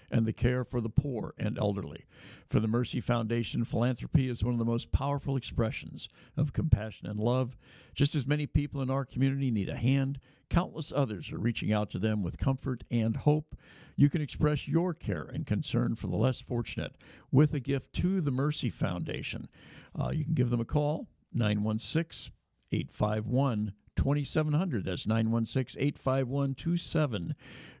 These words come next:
zero zero, and you can be confident that fully one hundred percent of your contribution will support the Sisters of Ministry, of Mi-, Mercy ministry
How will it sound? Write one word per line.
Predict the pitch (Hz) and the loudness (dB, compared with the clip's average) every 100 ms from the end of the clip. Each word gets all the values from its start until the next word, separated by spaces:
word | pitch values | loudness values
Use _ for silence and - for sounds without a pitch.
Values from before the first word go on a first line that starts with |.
| - | 2
zero | 98 110 107 | 4 4 2
zero, | 92 117 127 113 | 0 2 2 0
and | |
you | 95 | 0
can | - | -2
be | 87 | -4
confident | - 135 131 - 123 123 - | 0 0 0 0 -2 -2 -2
that | - | -6
fully | - - 165 156 107 | -6 0 2 2 0
one | 92 107 131 170 160 - | -2 0 0 0 -2 -2
hundred | 170 151 135 - | -2 0 -2 0
percent | 127 - 120 80 - - - - - | 0 0 -2 -2 -8 -18 -20 -14 -4
of | 104 | 2
your | 110 139 | 2 2
contribution | 139 143 - 131 127 - - - - - - - | 0 -4 -2 0 2 2 -4 -6 -10 -16 -20 -2
will | - 117 | 0 2
support | 113 - 127 127 | 0 2 2 0
the | - | -4
Sisters | - 156 - 101 - | 0 0 0 -4 -2
of | 156 | 2
Ministry, | 160 143 - - 135 - | 4 2 -4 -2 -2 0
of | 110 95 - | -2 -2 0
Mi-, | 104 123 - - - | 2 2 0 -12 -12
Mercy | - 143 147 - 76 - | 2 2 2 -6 -8 2
ministry | 190 165 - - 82 - | 4 4 -2 -8 -8 -8